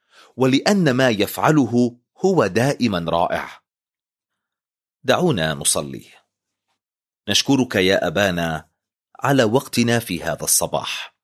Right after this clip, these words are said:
ونشكرك على التكلم بكلمتك. ساعدنا أن ندرك يا رب أنه يجب علينا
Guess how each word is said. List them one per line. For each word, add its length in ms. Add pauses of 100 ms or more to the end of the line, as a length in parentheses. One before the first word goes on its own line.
(600)
ونشكرك 680
على 380
التكلم 640
بكلمتك. 1000 (840)
ساعدنا 840
أن 180
ندرك 380
يا 160
رب 260 (1000)
أنه 380
يجب 400
علينا 640